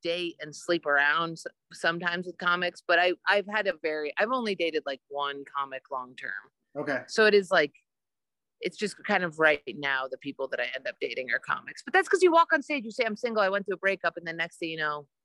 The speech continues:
Speaker 1: you're
Speaker 2: Sure.
Speaker 1: fucking, you know.
Speaker 2: What about, uh, are you, are you, you said you don't know about kids, but do you think you wanna be in, like, a monogamous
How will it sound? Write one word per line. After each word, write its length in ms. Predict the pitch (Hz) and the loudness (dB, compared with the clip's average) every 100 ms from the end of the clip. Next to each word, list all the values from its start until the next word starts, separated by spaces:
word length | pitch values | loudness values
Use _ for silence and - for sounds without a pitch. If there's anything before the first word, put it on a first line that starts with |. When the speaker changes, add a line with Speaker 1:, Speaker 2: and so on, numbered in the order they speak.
| _ _ _ - | _ _ _ -12
Speaker 1:
you're 80 | - | -8
Speaker 2:
Sure. 40 | |
Speaker 1:
fucking, 320 | 165 147 143 - | -6 -6 -8 -4
you 100 | 175 | -2
know. 140 | 143 - _ _ _ _ _ _ _ _ - - | -2 -6 _ _ _ _ _ _ _ _ -8 -2
Speaker 2:
What 140 | 185 | 2
about, 240 | 185 190 | 4 4
uh, 320 | 180 165 156 151 _ - | 6 4 4 0 _ 0
are 100 | 147 | 0
you, 120 | 156 | 0
are 160 | 160 143 | -4 -6
you, 480 | 135 156 151 143 135 | -2 0 2 0 -6
you 80 | 143 | -4
said 220 | 208 196 | -2 0
you 80 | 175 | 0
don't 120 | 165 | 0
know 100 | 160 | 0
about 260 | 147 139 - | 2 0 -2
kids, 300 | - 151 - | -6 -6 -6
but 160 | 120 | -10
do 100 | - | -8
you 60 | 139 | -8
think 260 | - 147 | -8 -8
you 80 | 143 | -4
wanna 180 | 139 135 | -2 -2
be 140 | 127 | -2
in, 80 | 135 | -4
like, 220 | 131 123 | -4 -6
a 40 | 120 | -8
monogamous 960 | 120 117 117 120 123 123 - - - | -8 -4 -4 -4 -6 -6 -6 -6 -8